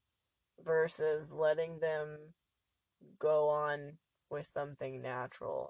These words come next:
as hell. Like, yes, opium is natural, but morphine is not.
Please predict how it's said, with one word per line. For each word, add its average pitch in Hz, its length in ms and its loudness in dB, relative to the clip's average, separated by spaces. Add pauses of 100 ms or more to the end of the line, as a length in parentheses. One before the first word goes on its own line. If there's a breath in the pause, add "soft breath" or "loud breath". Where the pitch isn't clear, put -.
as 117 220 -8
hell. 95 280 2
Like, 139 280 2
yes, 165 420 8
opium 156 540 4
is 147 200 -4
natural, 147 640 0 (760 soft breath)
but 147 160 6
morphine 175 1080 6 (1040)
is 156 240 -4
not. - 480 -8